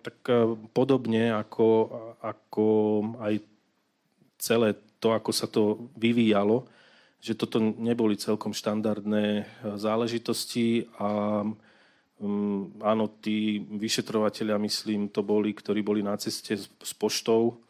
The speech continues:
eh, na úrad špeciálnej prokuratúry a zase došlo k takému určitému až k naháňačke a, a, a bolo to nie celkom štandardné a mohlo tam dojsť aj k nejakému použitiu zbraní.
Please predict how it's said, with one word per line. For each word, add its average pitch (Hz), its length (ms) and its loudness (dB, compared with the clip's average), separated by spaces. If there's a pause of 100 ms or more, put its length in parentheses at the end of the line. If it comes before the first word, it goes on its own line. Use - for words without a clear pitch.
(800)
eh, 104 80 -2 (360)
na 104 200 -2
úrad 107 160 0
špeciálnej 107 480 -4
prokuratúry 107 880 0 (800)
a 101 320 0
zase 113 400 0 (540)
došlo 113 560 0
k - 160 -16
takému 107 560 -2
určitému 110 560 0
až - 260 -6
k 101 80 -10
naháňačke 107 840 0
a, 101 400 -2 (160)
a, 104 160 -2
a 104 240 -4
bolo 107 240 0
to 107 160 -4
nie 104 160 0
celkom 101 400 -4
štandardné 104 800 -4
a 98 160 -2
mohlo 104 320 -4
tam 101 160 -2
dojsť 101 320 2
aj 101 240 -4
k - 40 -20 (280)
nejakému 104 580 -4
použitiu 107 460 -2
zbraní. 107 640 -2